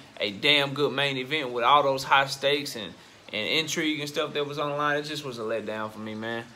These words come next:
But overall, we got more boxing today. Should be a fun day of boxing, so y'all be sure to tune in tonight. It's going down on Fox. It's the P B C card. It's happening at seven P M Central Standard Time, so y'all check that out. Y'all know your boy gonna be watching,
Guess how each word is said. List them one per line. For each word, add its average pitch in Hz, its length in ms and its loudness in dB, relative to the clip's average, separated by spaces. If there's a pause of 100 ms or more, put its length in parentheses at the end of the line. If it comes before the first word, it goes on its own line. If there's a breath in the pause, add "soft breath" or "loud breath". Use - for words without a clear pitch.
(220 loud breath)
But 127 120 4
overall, 165 500 10
we 156 80 -6
got 151 240 4
more 160 100 2
boxing 160 400 4
today. 165 420 2
Should 151 280 -2
be 143 140 -2
a 127 60 0
fun 156 340 0
day 151 160 2
of 139 100 2
boxing, 156 360 2
so 135 280 0 (240 loud breath)
y'all 143 220 6
be 147 100 -4
sure 165 160 0
to 135 80 -4
tune 160 320 -2
in 151 140 -2
tonight. 151 320 0
It's 131 100 -6
going 143 280 -2
down 139 200 2
on 131 140 -2
Fox. 147 340 4
It's 135 80 -12
the - 80 -10
P 143 220 -8
B 135 160 -6
C 143 240 -8
card. 147 320 4 (240 loud breath)
It's - 100 -18
happening 139 400 4
at 120 80 -4
seven 135 320 -2
P 143 160 -8
M 135 160 -4
Central 139 300 -8
Standard 147 340 -4
Time, 147 320 -2 (220 loud breath)
so - 120 -8
y'all 143 140 6
check 160 240 -2
that 156 140 -2
out. 165 160 0
Y'all 143 120 -2
know 151 120 -4
your 147 160 -4
boy 160 220 2
gonna 131 180 -4
be 135 80 -6
watching, 135 400 0